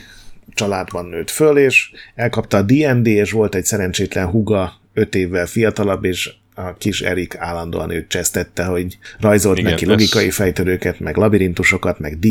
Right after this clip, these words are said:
Speaker 1: and D-t próbált meszé-, beszélni, és a, oda ment a húgához, aki éppen a Barbit fésülte, hogy oké, benn vagy a labirintusban, előtted van egy goblin, és jobbra meg balra is van ajtó, mit csinálsz? És akkor a húga mondta, hogy Erik,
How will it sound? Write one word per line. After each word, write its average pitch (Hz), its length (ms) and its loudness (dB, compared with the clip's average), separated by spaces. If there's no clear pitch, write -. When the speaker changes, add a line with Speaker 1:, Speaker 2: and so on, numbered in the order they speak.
Speaker 1:
and 92 180 0
D-t 90 160 -2
próbált 92 420 -2
meszé-, 87 420 -6
beszélni, 87 460 -2
és 85 180 -2
a, 90 320 -2
oda 87 220 -2
ment 85 260 -8
a 87 80 0
húgához, 90 540 0
aki 90 220 -6
éppen 87 300 -4
a 87 80 -4
Barbit 90 440 -6
fésülte, 107 640 -2
hogy 101 260 0
oké, 123 340 -2
benn 123 260 2
vagy 110 180 2
a 90 60 2
labirintusban, 113 800 2
előtted 104 420 0
van 92 140 -6
egy 92 140 -8
goblin, 101 360 0
és 98 160 -2
jobbra 113 260 4
meg 85 200 -4
balra 92 280 2
is 90 100 0
van 90 120 -4
ajtó, 87 300 -2
mit 87 160 -4
csinálsz? 80 680 -4
És - 180 0
akkor 104 220 -2
a 95 60 2
húga 92 240 0
mondta, 90 240 -4
hogy 90 120 -2
Erik, 90 500 -4